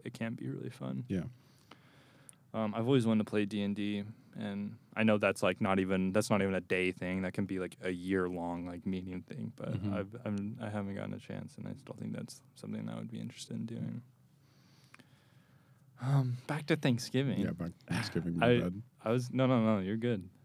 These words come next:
Speaker 1: Um, I was gonna talk about food.
Speaker 2: Yeah.
Speaker 1: Um, any, like, go-to dishes that, like, you're hyped to see, or that you'd be, like,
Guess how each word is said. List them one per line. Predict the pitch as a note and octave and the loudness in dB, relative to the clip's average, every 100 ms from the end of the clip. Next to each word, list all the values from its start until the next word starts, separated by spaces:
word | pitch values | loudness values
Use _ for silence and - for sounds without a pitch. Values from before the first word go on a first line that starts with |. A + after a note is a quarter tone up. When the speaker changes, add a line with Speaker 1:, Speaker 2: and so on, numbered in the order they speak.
| - - | -14 -4
Speaker 1:
Um, | G#2 G#2 F#2 F2+ G2+ | -2 -2 -4 -8 -14
I | - _ - _ _ | -20 _ -20 _ _
was | G#2+ | 0
gonna | A#2+ | 2
talk | B2 | 4
about | G#2+ - | 2 2
food. | A#2 A2+ G2 _ _ _ - | 2 2 0 _ _ _ 0
Speaker 2:
Yeah. | G#2+ A2+ - - - G2+ | 0 0 -6 -20 -8 0
Speaker 1:
Um, | G#2+ G2+ G2 F#2+ F#2+ - _ _ _ - | 2 2 0 -2 -4 -6 _ _ _ 0
any, | A2+ A2+ | 4 4
like, | G#2 | 4
go-to | G#2+ G2+ A#2 | 2 0 0
dishes | G#2 G#2+ - A#2+ A#2+ A#2 - - _ _ _ _ _ _ _ - - | 0 0 2 2 0 -4 -14 -20 _ _ _ _ _ _ _ -16 -4
that, | G2 | 0
like, | F#2 F2+ - _ _ - _ - | 0 -4 -10 _ _ -20 _ -6
you're | G#2 F#2 | -4 -2
hyped | F#2+ G2 | -4 -4
to | - | -8
see, | - G#2 G#2+ G#2+ _ _ _ - G#2 | -2 -2 -2 -6 _ _ _ -16 -8
or | G2 | -4
that | F#2+ | -4
you'd | F#2+ F#2 | -6 -6
be, | F#2+ | -6
like, | F#2 F2 | -6 -8